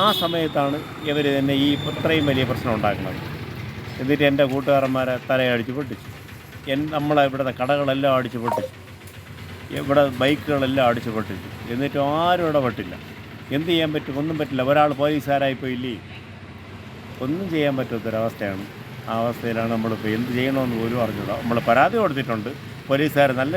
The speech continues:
രീതിയിൽ അന്വേഷണവും നടത്തിയിട്ടുണ്ട്. അവർ ഫോറൻസിക്കിൻ്റെ ആളുകൾ ഇന്നലെ വന്നിട്ടുണ്ട്, അവരെല്ലാം നല്ല രീതിയിൽ തന്നെയാണ് കാര്യങ്ങൾ കൈകാര്യം ചെയ്തിട്ട് പോയിട്ടുള്ളത്. പിന്നെ, പിന്നെ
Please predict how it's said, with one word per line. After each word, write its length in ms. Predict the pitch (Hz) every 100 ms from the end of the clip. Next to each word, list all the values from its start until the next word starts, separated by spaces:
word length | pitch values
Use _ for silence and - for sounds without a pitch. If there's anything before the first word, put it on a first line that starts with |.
| 170
രീതിയിൽ 220 | 151 127 117
അന്വേഷണവും 480 | 131 160 - 226 220
നടത്തിയിട്ടുണ്ട്. 500 | 117 113 104 98 98 - - - - 117
അവർ 120 | 117 110
ഫോറൻസിക്കിൻ്റെ 580 | 120 123 117 120 113 113
ആളുകൾ 220 | 117 117 113
ഇന്നലെ 220 | 113 113 113
വന്നിട്ടുണ്ട്, 440 | 113 113 123 127 - -
അവരെല്ലാം 360 | 113 110 107 107 117
നല്ല 120 | 147 165
രീതിയിൽ 220 | 143 117 113
തന്നെയാണ് 300 | 107 107 104
കാര്യങ്ങൾ 300 | 107 104 101 98
കൈകാര്യം 300 | 101 101 98 98
ചെയ്തിട്ട് 220 | 95 95
പോയിട്ടുള്ളത്. 480 | 98 95 98 101 120 - - - - - - - - - 104
പിന്നെ, 340 | 101 98 92 92 - - -
പിന്നെ 260 | 98 98